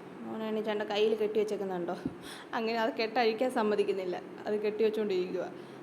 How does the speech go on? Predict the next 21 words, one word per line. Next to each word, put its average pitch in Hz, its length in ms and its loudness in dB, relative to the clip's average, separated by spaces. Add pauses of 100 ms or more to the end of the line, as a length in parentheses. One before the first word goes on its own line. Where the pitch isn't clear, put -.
അപ്പം 214 180 -6
ഞാൻ 208 100 2
ചോദിച്ചു, 220 280 2
"കൊള്ളാവോ?" 214 280 6
എന്നൊക്കെ 226 260 0
ചോദിച്ചപ്പം, 214 460 0
"ആ, 220 40 2 (120)
കൊള്ളാമെന്നൊക്കെ" 214 480 0
പറയുക. 202 300 2 (480)
അപ്പം 214 240 -6
പറയുക, 226 240 4
എന്നിട്ട് 208 240 0
പറയുക, 214 240 4
"ഉപ്പില്ല." 202 420 0 (500)
പിന്നെ 240 200 -2
ഭയങ്കര 233 300 2 (100)
ടേസ്റ്റ് 220 380 4 (260)
മനസ്സിലാക്കുകയാണ്. 196 760 -2 (180)
നമ്മൾ 220 160 -2 (420)
ആഹാരം 226 400 2
എന്തെങ്കിലുമൊക്കെ 240 400 2